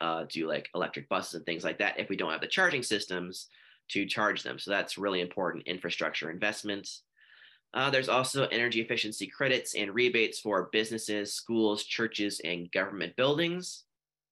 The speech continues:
That was always a challenge because, like, businesses and schools and churches, they don't have tax liability.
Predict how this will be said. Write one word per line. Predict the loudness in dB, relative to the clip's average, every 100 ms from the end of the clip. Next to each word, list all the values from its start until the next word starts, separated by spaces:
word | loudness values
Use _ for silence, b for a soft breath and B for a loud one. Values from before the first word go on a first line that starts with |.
| _ _ -2
That | 2
was | 4 4
always | 4 2
a |
challenge | 2 2 2 0
because, | -2 2 4 4 0 -6 _ B B B
like, | -2 -2 0
businesses | 0 2 0 -2
and | -2
schools | 0 0
and | 0
churches, | 4 4 6 4 4
they | 2
don't | 0
have | 2 -2
tax | 0 -2 -2 0
liability. | 0 2 2 4 2 -2